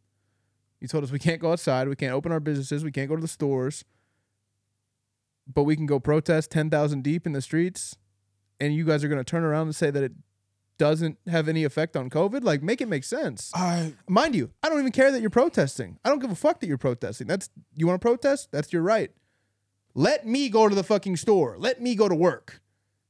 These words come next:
Speaker 1: You know what I mean? Like, what is this? What do you mean?
Speaker 2: We really lived, like, the weirdest
Speaker 1: The
Speaker 2: time, and we,
Speaker 1: weirdest
Speaker 2: and we don't
Speaker 1: time.
Speaker 2: think
Speaker 1: That
Speaker 2: about
Speaker 1: shit.
Speaker 2: it.
Speaker 1: That's a
Speaker 2: We
Speaker 1: whole
Speaker 2: don't
Speaker 1: ep-,
Speaker 2: think about it.
Speaker 1: that's a whole episode.
Speaker 2: The world
Speaker 1: <laughs>
Speaker 2: won't
Speaker 1: That's a whole
Speaker 2: under-,
Speaker 1: episode.
Speaker 2: the world won't understand, like,
Speaker 1: No,
Speaker 2: how
Speaker 1: that was
Speaker 2: weird
Speaker 1: the
Speaker 2: that
Speaker 1: weirdest
Speaker 2: shit was.
Speaker 1: shit.
Speaker 2: Bro, I remember just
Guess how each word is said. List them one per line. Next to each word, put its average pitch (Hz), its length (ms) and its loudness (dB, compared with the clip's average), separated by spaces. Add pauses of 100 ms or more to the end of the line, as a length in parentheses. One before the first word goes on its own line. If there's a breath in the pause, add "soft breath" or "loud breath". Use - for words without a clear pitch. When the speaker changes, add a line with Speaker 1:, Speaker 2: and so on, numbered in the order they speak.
(120)
Speaker 1:
You 165 100 0
know 185 100 4
what 185 60 4
I 185 40 4
mean? 202 280 0 (100)
Like, 156 300 2 (680)
what 208 140 6
is 202 220 -2
this? - 80 -10 (380)
What 240 240 6
do 262 60 2
you 233 80 0
mean? 208 260 -2
Speaker 2:
We 196 120 -4
really 165 300 -2
lived, 127 380 -6
like, 110 240 -12
the 120 80 -14
weirdest 117 400 -10
Speaker 1:
The 127 80 -8
Speaker 2:
time, 131 100 2
and 127 80 0
we, 147 100 4
Speaker 1:
weirdest 147 480 6
Speaker 2:
and 156 120 2
we 170 60 6
don't 170 100 4
Speaker 1:
time. 151 80 -4
Speaker 2:
think 151 160 -2
Speaker 1:
That 151 220 6
Speaker 2:
about 127 100 -2
Speaker 1:
shit. 113 80 -6
Speaker 2:
it. 120 80 -4
Speaker 1:
That's 180 200 0
a 156 40 2
Speaker 2:
We 139 40 -6
Speaker 1:
whole 147 120 4
Speaker 2:
don't - 80 0
Speaker 1:
ep-, 151 80 0
Speaker 2:
think 135 120 -4
about 120 220 -8
it. 107 60 -12
Speaker 1:
that's 202 200 2
a 196 80 4
whole 160 200 4
episode. 135 560 -6
Speaker 2:
The 151 100 0
world 185 100 4
Speaker 1:
<laughs> 175 380 0
Speaker 2:
won't - 0 -
Speaker 1:
That's 170 160 2
a 220 100 8
whole 185 120 6
Speaker 2:
under-, 156 120 0
Speaker 1:
episode. 147 420 -4
Speaker 2:
the 147 60 -2
world 156 300 -2
won't 143 260 -8
understand, 113 680 -10
like, 92 200 -16 (420)
Speaker 1:
No, 117 200 -2
Speaker 2:
how 110 60 -4
Speaker 1:
that 139 140 0
was 185 120 -2
Speaker 2:
weird - 20 -14
Speaker 1:
the 127 60 -6
Speaker 2:
that 110 60 -8
Speaker 1:
weirdest 113 300 -6
Speaker 2:
shit - 120 -10
was. 117 60 -8
Speaker 1:
shit. - 80 -14 (680)
Speaker 2:
Bro, 135 100 -6
I 123 140 -4
remember 151 380 -4
just 127 380 -10